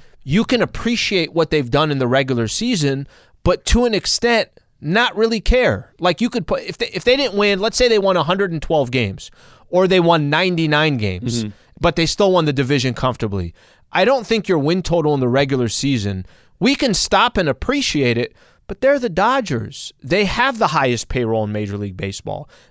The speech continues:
Speaker 1: They have the best, arguably the best farm system in baseball. They have arguably the best front office in baseball. They have some of the best players in baseball all
Speaker 2: Right.
Speaker 1: on one team. Of course your expectations,
Speaker 2: Uh,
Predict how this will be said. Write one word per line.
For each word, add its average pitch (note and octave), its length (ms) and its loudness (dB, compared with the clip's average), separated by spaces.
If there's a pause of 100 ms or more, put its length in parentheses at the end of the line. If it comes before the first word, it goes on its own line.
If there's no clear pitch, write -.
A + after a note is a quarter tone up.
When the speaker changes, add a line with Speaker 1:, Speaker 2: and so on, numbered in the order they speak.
Speaker 1:
They G#3 160 4
have G#3+ 460 0 (260)
the C#3 180 0
best, - 460 0 (280)
arguably E3 480 2
the C#3 80 0
best C#3+ 280 -2
farm D3+ 360 0
system C3+ 400 -4
in B2 80 -4
baseball. B2 420 -2
They D3 140 -2
have G#3+ 260 0
arguably D#3 420 -2
the C3+ 80 -2
best C#3+ 280 -2
front D#3+ 260 0
office C#3+ 360 0
in C3 100 -4
baseball. A#2+ 440 -4
They D3+ 180 -2
have G#3+ 340 0 (260)
some F3 260 0
of C3+ 140 0
the D3+ 140 -2
best C#3+ 540 -2
players E3 480 2
in D3 140 0
baseball D3 480 0
all D#3 200 2
Speaker 2:
Right. D#3 100 2
Speaker 1:
on C#3+ 180 2
one C3+ 220 0
team. D#3+ 480 -2 (380)
Of A3 200 2
course D#4+ 320 0
your C#4 160 2
expectations, E3 920 -2
Speaker 2:
Uh, F2+ 60 -2